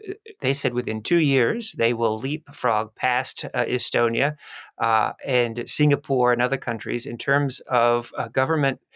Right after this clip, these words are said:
pr-, uh, services online, uh, and accessible. So some of the things,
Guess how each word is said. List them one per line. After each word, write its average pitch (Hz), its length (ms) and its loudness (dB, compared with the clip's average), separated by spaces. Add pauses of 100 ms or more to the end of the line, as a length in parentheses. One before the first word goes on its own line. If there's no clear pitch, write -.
(240)
pr-, - 120 -4 (100)
uh, 117 220 2
services 143 760 2 (160)
online, 135 800 0 (320)
uh, 117 320 2
and 127 160 -2
accessible. 127 560 -2
So 127 240 0 (380)
some 254 360 4
of 233 140 2
the 147 80 4
things, 113 560 0